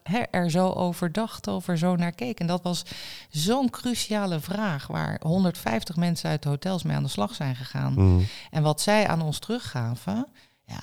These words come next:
Speaker 1: dat stelde, dat stelde de boel heel erg op scherp.
Speaker 2: Ja.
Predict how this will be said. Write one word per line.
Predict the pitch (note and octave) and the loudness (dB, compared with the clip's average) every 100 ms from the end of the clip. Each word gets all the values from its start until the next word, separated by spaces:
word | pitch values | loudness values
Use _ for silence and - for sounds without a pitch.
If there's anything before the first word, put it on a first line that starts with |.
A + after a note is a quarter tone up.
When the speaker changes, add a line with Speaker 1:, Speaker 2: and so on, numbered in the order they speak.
| - | -8
Speaker 1:
dat | - - | -8 -2
stelde, | - - E3 D#3 D#3 D3 D3 - | -2 0 0 2 2 2 0 -2
dat | E3 F#3 | -2 -2
stelde | - E3 D#3 C#3+ | -2 -2 -2 -2
de | D3 | -4
boel | C#3+ D3+ D3 C#3+ _ | -2 -2 -2 -6 _
heel | C3 C3 E3+ D3 | 0 4 4 4
erg | C#3 | -2
op | - - | -4 -6
scherp. | - E3+ A3+ | -2 -2 4
Speaker 2:
Ja. | A2 F2 | 6 4